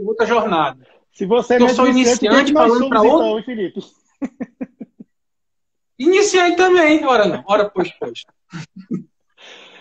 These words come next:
Speaker 2: E você
Speaker 1: Somos iniciantes.
Speaker 2: Ah, aí você criou o
Speaker 1: No
Speaker 2: perfil.
Speaker 1: Insônia, vou contar a história do perfil, contar a história do perfil. O perfil,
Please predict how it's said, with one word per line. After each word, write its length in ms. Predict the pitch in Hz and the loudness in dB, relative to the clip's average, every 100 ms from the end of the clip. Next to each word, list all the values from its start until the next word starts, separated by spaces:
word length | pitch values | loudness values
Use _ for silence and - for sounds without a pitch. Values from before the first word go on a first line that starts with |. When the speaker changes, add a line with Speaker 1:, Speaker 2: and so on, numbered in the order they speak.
| _ | _
Speaker 2:
E 140 | 214 220 | -10 -6
você 100 | 254 | 2
Speaker 1:
Somos 280 | 302 302 262 | 2 2 -2
iniciantes. 640 | 269 262 - 220 165 160 | -2 -4 -4 -4 -4 -4
Speaker 2:
Ah, 220 | 185 220 | -4 -2
aí 80 | 220 | -2
você 240 | 240 254 | -4 -8
criou 240 | - 254 233 | -8 -6 -6
o 20 | |
Speaker 1:
No 60 | 233 | 0
Speaker 2:
perfil. 160 | 247 | 2
Speaker 1:
Insônia, 600 | 311 - 240 226 247 277 | 2 2 2 2 2 0
vou 120 | 254 | -2
contar 220 | 262 269 254 | -2 -2 -4
a 40 | |
história 440 | 240 220 240 247 - _ _ _ | -2 0 0 -2 -8 _ _ _
do 160 | 196 | -2
perfil, 400 | 226 285 277 175 | 0 -2 -2 -2
contar 200 | 160 190 | -2 -4
a 20 | 202 | -4
história 240 | 214 208 | -2 -2
do 80 | 208 | -2
perfil. 300 | 226 226 160 | -4 -2 -2
O 40 | |
perfil, 460 | 226 226 262 269 | -2 -2 -6 -12